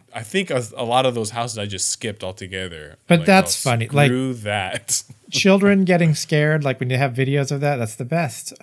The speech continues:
Speaker 1: Oh,
Speaker 2: It's
Speaker 1: man.
Speaker 2: the
Speaker 1: I,
Speaker 2: absolute
Speaker 1: so
Speaker 2: best.
Speaker 1: I'll be doing that for sure every opportunity I
Speaker 2: <laughs>
Speaker 1: get, but I just don't wanna be on the receiving end.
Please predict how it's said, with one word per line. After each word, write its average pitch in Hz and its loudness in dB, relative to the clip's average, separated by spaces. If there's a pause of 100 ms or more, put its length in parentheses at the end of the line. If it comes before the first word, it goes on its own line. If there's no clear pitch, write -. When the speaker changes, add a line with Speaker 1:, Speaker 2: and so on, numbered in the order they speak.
(140)
Speaker 1:
Oh, 196 4
Speaker 2:
It's 123 2
Speaker 1:
man. 175 0
Speaker 2:
the - -2
Speaker 1:
I, 175 8
Speaker 2:
absolute 185 2
Speaker 1:
so 135 2
Speaker 2:
best. 127 -8
Speaker 1:
I'll 226 6
be 226 0
doing 127 0
that 101 -4
for 110 -6
sure 156 2
every 135 6
opportunity 160 6
I 98 -4
Speaker 2:
<laughs> 101 -2
Speaker 1:
get, 131 4
but 117 -4
I 165 4
just 160 -4
don't 135 -2
wanna 135 2
be 123 0
on 110 0
the 98 -4
receiving 113 -4
end. 90 -10